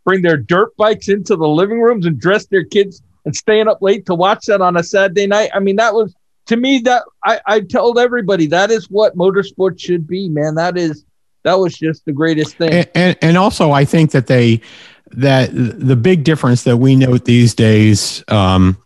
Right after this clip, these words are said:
Speaker 2: Ralph, is that they spotlighted those races. They spotlighted them. You know, the idea that you might see something, you know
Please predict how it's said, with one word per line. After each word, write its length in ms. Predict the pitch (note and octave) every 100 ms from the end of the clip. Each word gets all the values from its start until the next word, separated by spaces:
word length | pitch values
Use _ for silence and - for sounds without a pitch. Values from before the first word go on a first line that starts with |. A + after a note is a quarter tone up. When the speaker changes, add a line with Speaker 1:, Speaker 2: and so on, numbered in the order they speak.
| -
Speaker 2:
Ralph, 380 | A#2+ A#2+ A2 G2+
is 160 | G2+ A2+
that 400 | A2 G#2 G#2+ - - _ -
they 140 | E3+
spotlighted 1000 | E3 - E3+ G#3 - C3 A#2+ G#2 G2 G2+ _ -
those 280 | B2+ A2+ F#2+
races. 460 | G#2+ G#2 F2 F2
They 140 | D3 F#3
spotlighted 640 | - E3 E3+ B2 G#2 F#2+
them. 140 | G2
You 120 | G#2+ C3
know, 160 | C3
the 200 | C3 C3
idea 300 | C3 E3 D#3+
that 100 | C#3+
you 140 | C3+ C#3
might 220 | C3+ B2+
see 240 | - E3
something, 560 | D#3 C#3+ C3 B2 A#2 A2 - - - -
you 120 | - B2+
know 240 | A#2 A2+